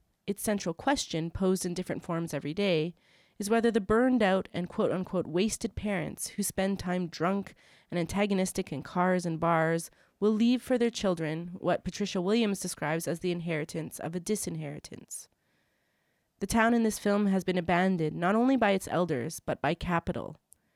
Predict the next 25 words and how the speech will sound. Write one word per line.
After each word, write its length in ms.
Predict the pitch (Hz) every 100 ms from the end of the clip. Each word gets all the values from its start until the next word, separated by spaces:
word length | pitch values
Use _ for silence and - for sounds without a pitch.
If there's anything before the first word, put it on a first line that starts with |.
| _ _
It 100 | -
seems 240 | - 240 233
to 60 |
have 160 | 247 190
one 200 | 190 196
industry, 680 | 185 175 175 - - - 160
a 80 | -
junkyard. 800 | 175 180 185 - 156 50 - - _ _ _ _ -
And 160 | 202 208
the 80 | 202
aspiration 520 | 185 - 220 285 262
of 80 | 196
the 80 |
junkyard 600 | 175 156 165 170 143 151 -
is 140 | 180
that 180 | 190 185
there 160 | 180
are 60 | 185
no 240 | 196 220
events 320 | 247 202 185 -
to 140 | -
speak 280 | - 240 233
of 200 | 165 -
in 140 | 208 180
it, 340 | - - -